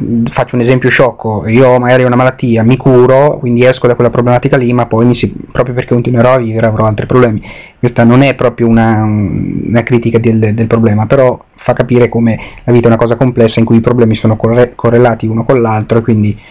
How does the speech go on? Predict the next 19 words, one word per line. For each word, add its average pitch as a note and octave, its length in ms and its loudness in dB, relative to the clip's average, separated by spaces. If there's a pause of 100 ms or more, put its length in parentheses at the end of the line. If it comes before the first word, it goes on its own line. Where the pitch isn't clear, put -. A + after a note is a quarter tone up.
(260)
bisogna B2+ 320 2
vedere B2 220 2
che A#2+ 120 -6
cosa A#2+ 260 0
sia A#2+ 340 2
positivo A#2+ 500 -2
oppure A#2 240 2
no. A#2 200 2 (240)
Mi A#2 80 2
viene B2+ 160 4
in C3+ 60 4
mente C#3+ 200 2
una B2 100 0
vecchia B2 200 0
storiella B2+ 400 2
di, A2 600 0
giapponese A#2 560 0
che A2+ 120 -2
dice A2+ 420 0